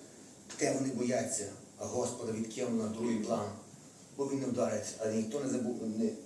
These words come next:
не задумується над тим, що рано чи пізно треба буде дати звіт. І за це, і за все те, що вони робили.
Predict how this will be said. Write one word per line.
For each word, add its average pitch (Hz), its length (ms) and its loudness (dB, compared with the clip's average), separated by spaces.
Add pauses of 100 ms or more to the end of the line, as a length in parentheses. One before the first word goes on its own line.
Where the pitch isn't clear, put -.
(180)
не 110 80 2 (240)
задумується 120 640 2
над 107 200 2
тим, 139 200 2
що 113 340 4 (340)
рано 117 340 2
чи 117 120 -2
пізно 113 260 0
треба 107 260 2
буде 101 140 2
дати 101 140 -2
звіт. 90 340 -6 (500)
І 302 100 2
за - 160 4
це, - 440 2 (600)
і 135 120 -4
за 123 120 2
все 131 200 2
те, 120 160 0
що - 140 0
вони 113 160 6
робили. 120 400 2